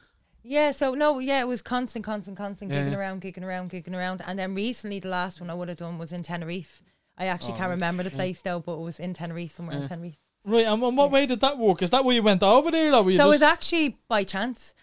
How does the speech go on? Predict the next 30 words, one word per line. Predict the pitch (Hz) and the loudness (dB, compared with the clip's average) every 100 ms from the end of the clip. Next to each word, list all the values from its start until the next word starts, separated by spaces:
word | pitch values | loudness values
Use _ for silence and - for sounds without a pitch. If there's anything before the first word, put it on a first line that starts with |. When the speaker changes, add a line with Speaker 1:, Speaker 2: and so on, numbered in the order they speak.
| _ _ | _ _
Speaker 1:
We | 240 | -4
went | 254 277 262 | 0 0 -2
in | 254 233 | -4 -2
and | 190 208 202 | -2 -2 0
a | |
lad | 214 220 | 2 0
from | - 214 | -2 -6
B | 202 208 | -4 -4
B | 185 | -6
C | - 208 233 | -6 -4 -2
was | 233 | -4
there, | - 208 208 202 | -4 -2 -2 -4
and, | 156 190 190 | -4 -4 -2
uh, | 185 185 170 | -2 -4 -4
I | |
didn't | 180 233 | -4 -2
know | 202 208 175 185 | -2 -2 -6 -12
until | 180 185 | -8 -6
after | 185 196 190 | -6 -6 -8
I | |
got | 180 180 | -8 -8
chatting | - 202 220 | -6 -6 -6
to | 202 | -8
him, | 190 | -8
but | 175 185 - - - - _ | -4 -4 -4 -14 -20 -20 _
he | - 233 | -6 -4
was | 226 | -2
doing | 214 196 190 185 | -4 -4 -6 -8
his | - 160 196 | -10 -8 -8
thing, | - 196 185 | -8 -8 -8